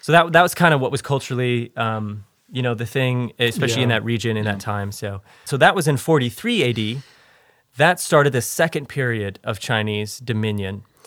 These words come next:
Speaker 1: And that lasted for several hundred more years. And this period, this period of Chinese dominion, during this time is when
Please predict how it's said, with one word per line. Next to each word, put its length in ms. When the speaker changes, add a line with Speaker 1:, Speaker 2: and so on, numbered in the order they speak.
Speaker 1:
And 220
that 200
lasted 420
for 360
several 360
hundred 280
more 180
years. 260
And 260
this 220
period, 540
this 140
period 320
of 80
Chinese 300
dominion, 360
during 260
this 140
time 400
is 160
when 400